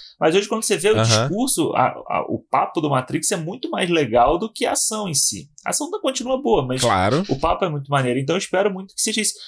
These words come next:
Speaker 1: Mas eu tenho medo, sabe, de quando você vê uns filmes tipo A Viagem, assim, que é muita viagem,
Speaker 2: Aham.
Speaker 1: e é uma viagem, assim, tipo,
Speaker 2: Sim.
Speaker 1: até o início do sense eight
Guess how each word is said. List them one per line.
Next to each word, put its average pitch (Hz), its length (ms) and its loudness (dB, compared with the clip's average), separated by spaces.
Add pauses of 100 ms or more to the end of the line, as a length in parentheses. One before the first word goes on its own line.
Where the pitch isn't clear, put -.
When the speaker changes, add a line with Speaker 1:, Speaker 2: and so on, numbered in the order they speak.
(180)
Speaker 1:
Mas 160 160 2
eu 202 80 4
tenho 233 220 0
medo, 196 260 4
sabe, 139 300 2
de - 80 -12
quando 147 180 0
você 165 120 0
vê 160 100 0
uns 160 140 -2
filmes 143 260 -2
tipo 135 260 0
A 117 80 4
Viagem, 104 760 0
assim, 135 340 -2
que 135 100 -4
é 143 60 0
muita 165 320 2
viagem, 113 460 2
Speaker 2:
Aham. 107 600 2
Speaker 1:
e 120 60 -2
é 123 60 4
uma 127 160 0
viagem, 120 440 2
assim, 113 300 -2
tipo, - 220 -10
Speaker 2:
Sim. 107 340 2
Speaker 1:
até 123 180 0
o 247 60 2
início 214 340 0
do 190 100 -6
sense 185 380 0
eight 185 220 -4